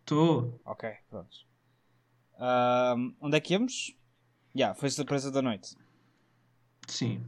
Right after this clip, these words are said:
Speaker 2: O combate teve bué da, bué, o, o, imagina, o combate foi feito pelo Miro. Tipo, o Miro tava bué agressivo
Speaker 1: Sim.
Speaker 2: e tava bué motivado para este combate. E, e sim, o Chuck
Speaker 1: Sim.
Speaker 2: Taylor e o Orange Cassidy também fizeram o seu papel muito bem. Gostei muito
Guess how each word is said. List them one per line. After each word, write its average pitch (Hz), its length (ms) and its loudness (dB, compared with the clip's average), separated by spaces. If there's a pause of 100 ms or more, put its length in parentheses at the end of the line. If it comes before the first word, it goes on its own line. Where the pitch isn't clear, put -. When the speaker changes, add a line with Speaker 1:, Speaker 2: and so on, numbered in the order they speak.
(240)
Speaker 2:
O - 40 -20
combate 175 240 6
teve 202 140 2
bué 214 120 4
da, 202 240 4
bué, 180 220 0 (200)
o, 147 440 0
o, 160 60 -12
imagina, 226 420 2
o 127 200 -4
combate 160 260 6
foi 196 80 -2
feito 226 140 2
pelo 269 180 6
Miro. 208 380 4 (600)
Tipo, 139 280 0
o 135 300 4
Miro 151 200 4
tava 208 220 2
bué 180 220 4
agressivo 190 640 2
Speaker 1:
Sim. 120 80 -4
Speaker 2:
e 123 40 -2
tava 180 180 0
bué 156 160 4
motivado 208 480 4
para 233 80 2
este 226 100 -4
combate. 226 380 0 (480)
E, 208 260 -2
e 190 40 -2
sim, - 220 -2
o 415 80 6
Chuck - 180 8
Speaker 1:
Sim. 160 40 2
Speaker 2:
Taylor 180 300 6
e 208 160 2
o 208 40 4
Orange 190 320 6
Cassidy 165 320 -4
também 196 220 -2
fizeram 190 200 2
o 190 40 -4
seu 190 120 -4
papel 196 200 0
muito 202 220 -2
bem. 170 240 2 (220)
Gostei - 220 2
muito 156 240 2